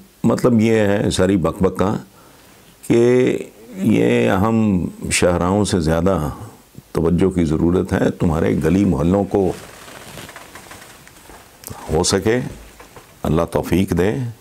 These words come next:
तो गौर करो मैं क्या कह रहा हूँ। मेरी तो बावक्त अजानों का नतीजा मुझे दूर दूर तक दिखाई नहीं हो रहा।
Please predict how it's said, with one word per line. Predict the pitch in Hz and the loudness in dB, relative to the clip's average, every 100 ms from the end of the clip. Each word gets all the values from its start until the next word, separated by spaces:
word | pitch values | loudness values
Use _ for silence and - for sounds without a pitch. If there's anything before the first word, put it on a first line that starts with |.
| - - | -20 -6
तो | - | -4
गौर | 98 82 87 | -2 0 0
करो | 78 80 78 | -2 -2 0
मैं | 76 | -2
क्या | - - | -2 -6
कह | - - | -4 -4
रहा | - | -4
हूँ। | - - - - _ - | -8 -14 -20 -20 _ -2
मेरी | 92 104 135 156 | 2 4 2 0
तो | 160 151 | 0 0
बावक्त | 131 - 87 123 135 80 101 - - | 0 0 -2 0 -2 0 -2 -2 -2
अजानों | 139 107 90 85 | 0 2 0 0
का | 80 | 0
नतीजा | 80 69 80 - 76 - - - - - - - - - - - - - - - _ - - - - - - - - _ _ _ _ - | -2 -2 -4 -4 -6 -10 -20 -20 -20 -20 -20 -20 -20 -20 -20 -20 -20 -20 -20 -20 _ -20 -20 -20 -20 -20 -20 -20 -20 _ _ _ _ -4
मुझे | 110 104 | 0 0
दूर | - 117 131 | 0 2 2
दूर | 95 110 98 - | 2 0 0 -2
तक | 90 - - 69 | -6 -10 -10 -4
दिखाई | 76 85 85 | -2 0 2
नहीं | 92 | 2
हो | 78 | 0
रहा। | 64 73 | -4 -10